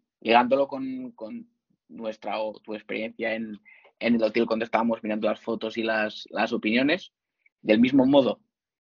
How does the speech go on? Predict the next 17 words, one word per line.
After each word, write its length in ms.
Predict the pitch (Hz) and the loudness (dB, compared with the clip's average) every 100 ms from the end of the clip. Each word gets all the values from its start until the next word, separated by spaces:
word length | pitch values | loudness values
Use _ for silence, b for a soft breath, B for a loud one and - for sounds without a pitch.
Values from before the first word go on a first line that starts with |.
| _ - | _ -2
que, 300 | 120 110 _ _ _ - | 0 0 _ _ _ -4
eh, 320 | 117 107 104 | 0 0 -2
nosotros 1200 | 107 101 85 107 104 117 117 110 117 113 107 - - | -4 -10 -6 -8 -6 -6 -4 -2 -2 -4 -8 -14 -6
queremos 320 | 110 113 107 | -4 -4 -4
mirar 160 | 113 113 | 0 2
a 60 | |
ver 260 | 110 117 - - | 2 0 -2 -8
qué, 480 | 117 110 107 92 - | -6 -4 -4 -6 -6
qué 80 | 113 | -6
ofrecerá 380 | - 110 110 107 | -2 -4 -2 -2
el 80 | |
hotel 340 | 104 104 113 101 | -2 0 0 0
donde 340 | 107 101 104 101 | -4 -6 -6 -6
nos 160 | 104 110 | -6 -2
alojaremos, 560 | 113 113 117 135 - - _ _ _ - | -2 4 6 4 2 -6 _ _ _ -4
los 120 | 104 | 2
candidatos 680 | 107 107 110 110 160 - | 4 8 6 6 -2 -8